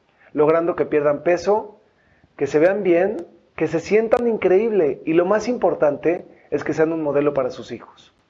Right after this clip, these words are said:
Así que si te gustaría tratar tu caso de manera personal y tener una cita conmigo completamente personalizada, te invito a que des clic en el link que te voy a dejar en la pantalla, que es W W W punto nutridos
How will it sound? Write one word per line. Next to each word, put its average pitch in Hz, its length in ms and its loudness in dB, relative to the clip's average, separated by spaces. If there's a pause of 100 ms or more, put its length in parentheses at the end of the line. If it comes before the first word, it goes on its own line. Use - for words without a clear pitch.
(500)
Así 147 260 2
que 202 360 2
si 151 120 -6
te - 80 0
gustaría 170 640 2
tratar 170 420 2
tu 185 140 -2
caso 170 320 2
de 151 80 2
manera 151 340 0
personal 143 640 0 (280)
y 143 100 -2
tener 151 260 2
una 160 180 0
cita 147 300 0
conmigo 143 560 -2 (120)
completamente 170 720 0
personalizada, 131 960 0 (380)
te 143 100 0
invito 185 680 0
a 143 120 0
que 147 120 0
des 170 180 2
clic 170 420 0
en 139 140 0
el 143 60 2
link 170 180 0
que 175 80 0
te - 100 -2
voy 143 140 4
a 160 40 2
dejar 151 220 0
en 160 80 -2
la 151 120 2
pantalla, 151 600 0
que 156 100 -2
es 151 160 -4
W 165 180 -2
W 190 280 2
W 156 580 0 (280)
punto 165 640 0
nutridos 185 880 0